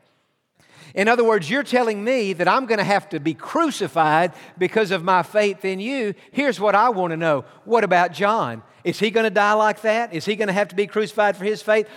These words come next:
What was Peter doing? Peter was saying, "Lord, this lane that you've assigned me is not an easy lane. It's gonna end with me dying a painful death."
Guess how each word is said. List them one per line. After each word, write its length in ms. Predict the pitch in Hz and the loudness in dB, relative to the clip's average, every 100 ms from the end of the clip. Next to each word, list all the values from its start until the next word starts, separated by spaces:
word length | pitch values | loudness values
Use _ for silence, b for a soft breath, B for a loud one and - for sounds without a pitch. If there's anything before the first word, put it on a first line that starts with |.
| B | B
What 180 | 240 254 | 0 0
was 140 | 226 | -2
Peter 240 | - 220 202 | -2 -2 0
doing? 260 | 196 185 139 B - | 0 0 -4 B -4
Peter 260 | 254 277 | -2 0
was 140 | 233 208 | -2 -2
saying, 260 | 214 196 | 0 0
"Lord, 240 | 175 240 214 | 2 2 2
this 200 | 254 208 | -2 0
lane 320 | 214 233 196 | 2 2 0
that 180 | 170 220 | -4 -6
you've 160 | 226 | -8
assigned 460 | 170 - 208 196 180 | -6 0 2 2 0
me 160 | 285 247 | -2 -2
is 120 | 147 | 0
not 200 | 185 185 | 0 0
an 80 | 190 | -2
easy 260 | 208 160 | -4 -2
lane. 480 | 180 247 302 180 120 B B - | 0 0 -2 -6 -10 B B -6
It's 160 | 202 | -2
gonna 180 | 226 202 | 0 0
end 320 | 190 240 262 | 0 -2 -2
with 140 | 180 156 | -4 -4
me 140 | 240 | -2
dying 340 | 185 185 190 | 2 2 0
a 60 | 170 | -4
painful 440 | 175 208 208 180 | -4 -4 -4 -6
death." 380 | 180 269 254 - | -2 2 0 -2